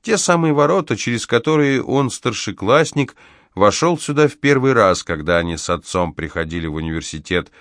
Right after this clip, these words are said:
в день открытых дверей, чтобы поближе познакомиться с предполагаемым местом учебы.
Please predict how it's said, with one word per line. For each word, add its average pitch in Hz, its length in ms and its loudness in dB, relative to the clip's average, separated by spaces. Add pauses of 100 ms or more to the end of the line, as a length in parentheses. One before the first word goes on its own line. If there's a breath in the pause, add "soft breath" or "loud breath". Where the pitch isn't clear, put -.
(240 soft breath)
в 78 120 -8
день 87 240 0
открытых 80 480 -6
дверей, 82 500 -4 (280 soft breath)
чтобы 160 380 -2
поближе 117 580 2
познакомиться 120 760 -2
с 95 80 -8
предполагаемым 85 840 0
местом 80 460 -6
учебы. - 500 -12